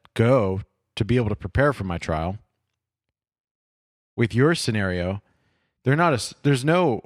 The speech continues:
uh, <laughs> there's not really a trial on whether you came here illegally or not. You were detained for coming here illegally, and the trial is,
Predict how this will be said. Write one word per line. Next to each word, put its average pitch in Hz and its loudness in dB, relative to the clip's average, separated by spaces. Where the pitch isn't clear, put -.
uh, 104 -2
<laughs> - -12
there's 123 -2
not 160 0
really 147 2
a 117 -2
trial 131 2
on 110 -2
whether 120 2
you 107 0
came 127 -2
here 110 0
illegally 110 -2
or 85 -4
not. - -8
You 127 0
were 135 2
detained 135 -2
for 113 -6
coming 117 -2
here 107 0
illegally, 101 -2
and 101 -8
the 95 -10
trial 127 0
is, 92 -6